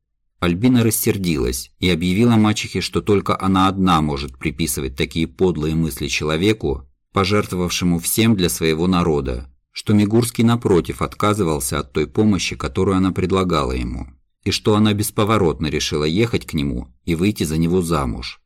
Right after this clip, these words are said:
если он только захочет дать ей это счастье. Альбина была совершеннолетняя, и деньги у нее были,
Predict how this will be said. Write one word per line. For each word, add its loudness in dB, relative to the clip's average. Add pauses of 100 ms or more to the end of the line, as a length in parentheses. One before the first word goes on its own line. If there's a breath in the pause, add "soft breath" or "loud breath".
если -2
он 4
только 0
захочет -4
дать 0
ей 0
это -4
счастье. -6 (640)
Альбина 4
была 4
совершеннолетняя, 0
и -6
деньги 4
у 4
нее 4
были, -2